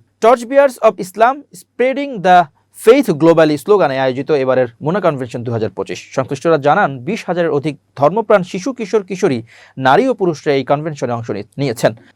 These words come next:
নর্থ আমেরিকায় মুসলমানদের সর্ববৃহৎ এই কনভেনশন দশ আগস্ট রোববার বিকেল পাঁচটায় আসরের নামাজের মধ্য দিয়ে শেষ হয়। এর আগে শুক্রবার জুমার নামাজের মধ্য দিয়ে কনভেনশনের কর্মকাণ্ড শুরু হয়।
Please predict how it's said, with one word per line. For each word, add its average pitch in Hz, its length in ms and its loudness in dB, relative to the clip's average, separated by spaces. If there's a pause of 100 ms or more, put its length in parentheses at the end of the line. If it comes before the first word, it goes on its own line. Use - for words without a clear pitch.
(140)
নর্থ 190 280 4
আমেরিকায় 285 380 2
মুসলমানদের 240 520 2
সর্ববৃহৎ 208 580 0
এই 202 80 4
কনভেনশন 185 680 0 (420)
দশ 226 320 6
আগস্ট 160 320 0
রোববার 139 340 2
বিকেল 135 280 -4 (100)
পাঁচটায় 147 320 2
আসরের 139 300 0
নামাজের 127 340 0
মধ্য 135 240 -4
দিয়ে 110 240 -4
শেষ - 280 -2
হয়। 101 120 0 (140)
এর 135 140 0
আগে 175 340 6 (200)
শুক্রবার 196 400 2
জুমার 185 260 2
নামাজের 180 360 0
মধ্য 185 320 -2
দিয়ে 120 260 0
কনভেনশনের 131 600 -2
কর্মকাণ্ড 120 480 -2
শুরু 147 240 -4
হয়। 110 200 -4